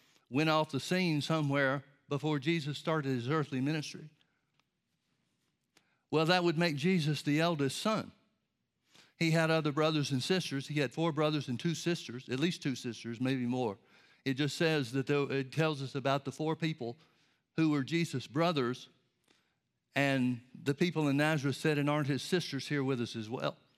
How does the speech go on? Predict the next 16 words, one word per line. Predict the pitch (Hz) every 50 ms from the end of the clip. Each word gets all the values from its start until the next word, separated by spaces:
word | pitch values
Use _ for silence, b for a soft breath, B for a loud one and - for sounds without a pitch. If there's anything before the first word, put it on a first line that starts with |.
| b b b b b b b b b b b
Well, | b 135 135
sisters | - 185 185 160 - 151 135 120
would | 131 135
imply | 139 135 123 - 151 139 127
two | 113 - - 214 220 175 147
at | 127
least. | 123 151 196 208 139 - - - - - _ _ _ _ _ _ _ _ _ _ _ _ _ _ _ _ _ _ _ _ _ _ _ _ _ _ _ _
So | - - 160
Jesus | 139 - 196 190 170 147 135 -
had | 175 175 170
at | 160 131
least | 143 185 233 208 - -
six | - 196 180 -
brothers | - 143 156 151 147 131 120 104
and | 113 110 113
sisters. | - 190 202 - - - - - - - -